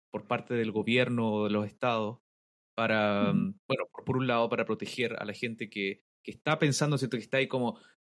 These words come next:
Speaker 1: ¿pongo esta plata o no? ¿Lo pongo en criptomonedas o lo pongo a lo mejor en E T Fs o lo pongo en, en otra cosa, en acciones?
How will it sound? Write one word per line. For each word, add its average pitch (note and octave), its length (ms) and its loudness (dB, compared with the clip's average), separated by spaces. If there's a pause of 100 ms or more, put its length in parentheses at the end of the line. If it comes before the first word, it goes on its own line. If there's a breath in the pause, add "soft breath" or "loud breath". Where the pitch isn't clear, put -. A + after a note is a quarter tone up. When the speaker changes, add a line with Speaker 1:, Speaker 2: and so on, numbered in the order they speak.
(120)
Speaker 1:
¿pongo D#3 180 2
esta D#3+ 180 0
plata D#3 300 2
o D3+ 40 0
no? D3+ 200 0
¿Lo D3 140 0
pongo C#3+ 180 -2
en D3 60 -2
criptomonedas D3 720 -4
o B2+ 80 -2
lo A2 120 -2
pongo C#3 220 -2
a - 20 -2
lo C#3 60 -4
mejor C3+ 280 -4
en C#3 100 -4
E B2+ 40 -8
T C#3 320 2
Fs C3 240 -8
o B2 60 -10
lo A#2 120 -12
pongo B2+ 320 -6
en, A#2+ 240 -10
en A#2 100 -8
otra B2 220 -4
cosa, A#2+ 340 -2
en A#2 60 -6
acciones? A2+ 540 0